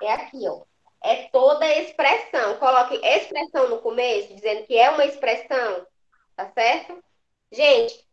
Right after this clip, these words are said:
se tiver parecido com esse aqui, tá correto. Se não tiver, tá errado. Tem que corrigir, tá certo? Porque isso aqui, se, se, se a pergunta dessa cai no simulado,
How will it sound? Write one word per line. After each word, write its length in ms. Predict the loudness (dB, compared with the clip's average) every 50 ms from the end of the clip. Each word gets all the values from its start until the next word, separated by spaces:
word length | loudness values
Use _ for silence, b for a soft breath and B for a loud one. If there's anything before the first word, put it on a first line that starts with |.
| _ _
se 300 | _ 0 2 2 4 6
tiver 480 | 6 6 6 6 6 4 4 4 2
parecido 880 | 0 2 2 4 2 0 -2 -6 -10 -12 -16 -14 -12 -12 -12 -12 -14 -14 -12
com 140 | -10 -10 -10 -12
esse 200 | -14 -14 -14 -14
aqui, 600 | -14 -14 _ -18 -18 -16 -16 -16 -16 -18 -20 _ _ _ _ -8
tá 200 | -6 -6 -6 -4
correto. 580 | -2 -2 -2 -2 -2 -4 -4 -4 -6 -10 -14 -14
Se 140 | _ -8 -8
não 200 | -6 -6 -8 -8
tiver, 340 | -10 -8 -6 -6 -6 -6
tá 120 | -6 -6 -6 -6
errado. 600 | -6 -8 -8 -8 -8 -6 -8 -10 -12 -16 -20 -20 _ _ _ _
Tem 220 | -6 -6 -6 -6 -8
que 100 | -12 -12
corrigir, 680 | -10 -10 -10 -8 -10 -12 -12 -14 -18 -18 -18 -18 -20 _ _ _ -20
tá 120 | -20 -20 _
certo? 480 | -12 -10 -8 -8 -8 -8 -10 -14 -20 -20 _ _ _ _ _ _ _ _ _ _
Porque 220 | -6 -4 -2 -2 -2
isso 300 | -4 -4 -8 -10 -8 -8
aqui, 240 | -8 -8 -12 -16 _ -14
se, 300 | -12 -12 -12 -14 -16 _
se, 260 | -18 -16 -14 -14 -12 -12
se 120 | -12 -12
a 480 | -10 -10 -8 -8 -6 -6 -6 -8 -6 -6
pergunta 320 | -4 -4 -4 -4 -6 -8
dessa 180 | -8 -8 -8 -6
cai 220 | -6 -6 -6 -6
no 80 | -10 -14
simulado, 680 | -14 -12 -10 -10 -8 -6 -6 -6 -8 -8 -12 -14 -20